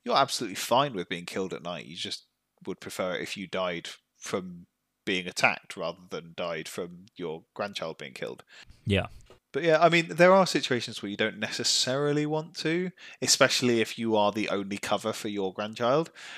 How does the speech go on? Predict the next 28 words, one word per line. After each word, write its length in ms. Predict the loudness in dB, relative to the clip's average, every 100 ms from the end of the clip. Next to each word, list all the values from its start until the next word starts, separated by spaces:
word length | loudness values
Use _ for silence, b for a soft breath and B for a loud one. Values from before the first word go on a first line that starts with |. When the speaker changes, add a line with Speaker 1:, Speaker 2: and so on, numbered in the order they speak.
| B B
Speaker 1:
Um, 400 | 2 2 0 -2
but 240 | 4 4 4 _ _ _ _ _ -4
apart 340 | 4 4 4
from 180 | 0 -4
that, 200 | -4 -6 _ _ _ _ _ -14
it's 200 | -10 -8
generally, 680 | -2 -2 -2 -6 -6 -8 -14 _ _ _ _ _ _ -4
yeah, 160 | -4 -4 -2
generally 440 | 0 0 -2 -6
worth 560 | -6 0 2 2 0 -2
going 240 | 0 2 0
for 120 | -2
a 40 |
bit 140 | 0 0
of 100 | 0
a 60 |
bluff, 420 | 2 2 2 -8 -16 B B B B
which 180 | 4 4
can, 240 | 2 -2 -6
you 100 | 0
know, 160 | 2
can 260 | 2 2 4
be 80 | 4
great 220 | 6 6
as 100 | 6
well, 120 | 0
'cause 120 | -2 -6
it, 140 | -12